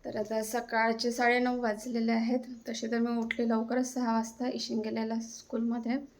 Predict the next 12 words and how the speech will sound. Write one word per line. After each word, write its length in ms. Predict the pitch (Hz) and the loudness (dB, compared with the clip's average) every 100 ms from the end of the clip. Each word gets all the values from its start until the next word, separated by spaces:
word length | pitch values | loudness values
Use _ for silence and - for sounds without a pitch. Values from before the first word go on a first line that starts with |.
| - - - - - - | -20 -20 -20 -20 -20 -2
इवांशी 480 | 269 247 247 247 262 | 2 4 2 2 2
झोपलेली 540 | 269 262 247 254 247 | 4 2 2 2 2
आहे, 440 | 247 240 240 247 262 - | 0 0 0 2 0 -2
तिचे 180 | 240 226 | -6 -2
पप्पा 280 | 247 254 240 | -2 -2 -2
पण 200 | 247 262 | 2 4
झोपलेले 460 | 269 226 233 226 226 | 4 0 -2 0 2
आहे. 340 | 233 233 254 294 - _ _ _ _ - - - - _ - | 0 0 0 -2 -8 _ _ _ _ -20 -20 -20 -20 _ -10
तर, 160 | 240 226 | -6 2
अ, 180 | 226 233 233 - - - - - - - - | 4 4 2 -4 -14 -20 -20 -18 -16 -14 -6
actually 300 | 233 - 233 | -6 0 2
आता 180 | 214 | 4